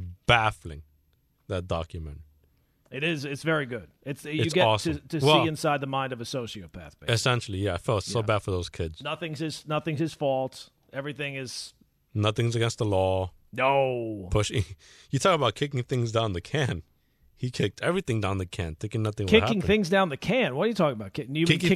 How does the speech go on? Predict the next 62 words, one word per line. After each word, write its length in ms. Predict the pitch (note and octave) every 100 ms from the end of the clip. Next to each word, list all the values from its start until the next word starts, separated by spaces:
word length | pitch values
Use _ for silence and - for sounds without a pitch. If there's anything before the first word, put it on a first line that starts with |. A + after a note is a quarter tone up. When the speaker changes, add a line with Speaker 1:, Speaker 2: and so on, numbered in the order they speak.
| F3
Speaker 1:
things 60 | D3+
Speaker 2:
the 120 | D#3
Speaker 1:
down, 40 |
Speaker 2:
can 200 | F3 E3+
down 100 | E3
Speaker 1:
kick-, 60 | D#3
Speaker 2:
the 100 | C3
road? 440 | C#3 F3+ D4 F#4
Speaker 1:
yes. 420 | C3 G#2 D#2+ - -
Speaker 2:
Oh, 260 | C3+ A#2 A2+
that's 240 | C#3 -
the 100 | G2+ -
Speaker 1:
You 140 | C#4+
can 100 | -
kick 240 | - E3+
things 240 | - B2+ G#2+
down 160 | G#2
the 80 | G2
can. 400 | - G2 F2 C#3+ - _ _ _ _ _ _ _ _ - -
Speaker 2:
I, 160 | D#3+ A3 G3+
I 20 |
don't 180 | C4 C#4
know 140 | A#3+ G#3+
that 120 | D#3+
that's 240 | F#3+ F#3
a 60 | D3
saying, 500 | - F#3+ G3 A2+ D#2+
kicking 360 | - D#3+ C#3 B2+
things 260 | C3+ B2+ G#2+
down 220 | B2+ A2+
the 80 | G2+
can. 300 | C#3 C3+ F#2+
Speaker 1:
What's 220 | E3+ F3+
Speaker 2:
I 20 | G#3
Speaker 1:
my 120 | A3+
Speaker 2:
think 100 | G#3+
that 60 | G#3
Speaker 1:
saying 100 | F3
Speaker 2:
has 140 | F3
Speaker 1:
now? 60 | G2+
Speaker 2:
so-, 200 | E3 D#3
I 60 |
think 200 | E3 F3+
that 220 | D#3+ D3+
might 200 | C#3+ C#3 C3+
have 160 | B2
something 260 | C#3+ B2 B2
else. 140 | C#3+
I 60 | C#3+
don't 120 | D#3
know 100 | C#3+
if 80 | B2
we're 120 | B2+
allowed 280 | A#2 A#2+ A#2
to 60 | -
talk 240 | D3+ D3+
about 220 | A#2+ G#2+ -
kicking 260 | D3 A#2+
things 240 | A2 A2 F#2+
down 180 | G#2+ F#2+
the 80 |
can. 280 | - C#3+ B2+